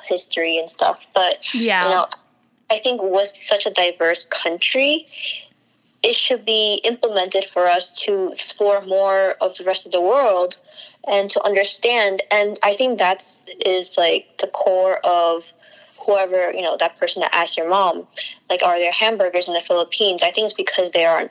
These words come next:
Speaker 1: uneducated and they never really
Speaker 2: Definitely.
Speaker 1: they never really were told or cared or felt that it was important to learn about other countries like that. And, you know, it's not like they're obligated to, but
Speaker 2: Exactly.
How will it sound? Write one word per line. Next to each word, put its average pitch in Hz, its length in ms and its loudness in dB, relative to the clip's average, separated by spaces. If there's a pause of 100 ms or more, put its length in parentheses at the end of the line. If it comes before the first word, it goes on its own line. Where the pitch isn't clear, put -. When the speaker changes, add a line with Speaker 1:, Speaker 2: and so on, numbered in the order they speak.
(120)
Speaker 1:
uneducated 185 840 0
and 185 180 0
they 180 80 2
never 185 300 2
really 175 140 0
Speaker 2:
Definitely. 185 400 -4 (960)
Speaker 1:
they 214 80 2
never 233 220 2
really 202 420 2
were 185 200 2
told 226 440 0
or 180 220 2
cared 226 520 2 (180)
or 196 180 2
felt 202 280 0
that 190 140 2
it 190 40 2
was 190 140 0
important 185 840 -2 (420)
to 208 200 2
learn 208 260 2
about 180 380 0 (180)
other 196 160 2
countries 202 400 -2
like - 180 -2
that. - 280 -2 (320)
And, 277 120 2
you 285 60 2
know, 226 140 4
it's 202 140 0
not 202 100 2
like 202 160 2
they're 180 180 0
obligated 180 580 0
to, 170 320 -2
but 160 300 2
Speaker 2:
Exactly. 202 640 -6